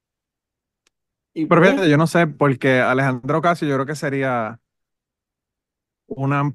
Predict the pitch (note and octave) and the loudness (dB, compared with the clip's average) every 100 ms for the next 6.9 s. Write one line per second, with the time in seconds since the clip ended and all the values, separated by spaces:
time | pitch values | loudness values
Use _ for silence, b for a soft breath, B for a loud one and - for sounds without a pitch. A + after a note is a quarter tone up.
0 | - C#3 C#3 B2+ C3 C#3+ - C#3 B2 C#3+ | -6 -4 -2 -2 -4 -6 -6 -6 -4 -6
1 | - C#3+ B2+ A#2+ B2 A#2 A2+ A#2 A#2+ B2 | -4 -6 -4 -6 -8 -6 -6 -6 -6 -8
2 | - A#2 A2+ G#2+ A#2 A#2 A#2+ A2 G#2+ G2+ | -6 -6 -4 -4 -6 -8 -8 -8 -10 -12
3 | _ _ _ _ _ _ _ _ _ _ | _ _ _ _ _ _ _ _ _ _
4 | _ D#3 F3+ G3+ C#3 G3 D#3 D#3+ F3 G3 | _ -2 2 2 4 2 4 2 4 4
5 | F#3+ G3 F#3 _ _ _ _ - C#3+ - | 4 2 -6 _ _ _ _ -2 -2 0
6 | C#3 D#3+ F#3+ F3 D3+ C3+ D3+ D#3+ C3+ | 0 2 2 0 -4 -4 -4 -4 -6